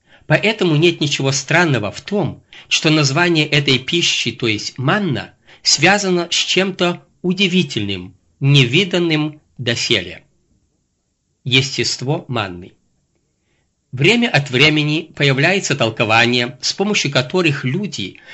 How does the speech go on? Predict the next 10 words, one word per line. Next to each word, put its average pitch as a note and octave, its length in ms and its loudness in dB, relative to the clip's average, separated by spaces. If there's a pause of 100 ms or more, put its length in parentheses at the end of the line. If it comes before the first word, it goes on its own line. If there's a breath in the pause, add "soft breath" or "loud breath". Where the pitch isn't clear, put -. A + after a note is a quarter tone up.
(100)
стараются D#3 1000 0
низвести D3 1080 2 (380 soft breath)
чудесную D3+ 720 2
манну C#3+ 560 0
на C#3 200 4
степень F#3+ 560 0
редких, E3+ 640 0
но C#3+ 140 4
все F3+ 220 0
же E3 300 -2